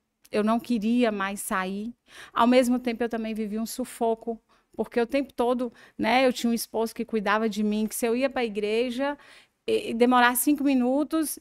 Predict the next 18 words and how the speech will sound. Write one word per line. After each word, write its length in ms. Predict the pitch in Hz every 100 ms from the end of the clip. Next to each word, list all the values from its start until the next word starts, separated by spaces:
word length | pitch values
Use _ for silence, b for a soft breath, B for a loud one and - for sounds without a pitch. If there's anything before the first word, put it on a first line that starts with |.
| -
é, 220 | - -
"Por 160 | - 254
que 120 | 262
você 140 | 240
demorou? 360 | 240 233 226 247
O 40 |
que 100 | 262
que 60 | 262
tá 60 | 247
acontecendo?" 640 | 247 247 226 247 247 269
Tinha 120 | 262
uma 120 | 247 247
pressão, 600 | 254 269 - 196 175 185 _ _
né? 300 | 220 233 269 B B B B _
E 460 | - 269 294 302 -
quando 240 | 330 370 381
eu 80 |
entendi 840 | 359 339 359 302 226 180 220 226 190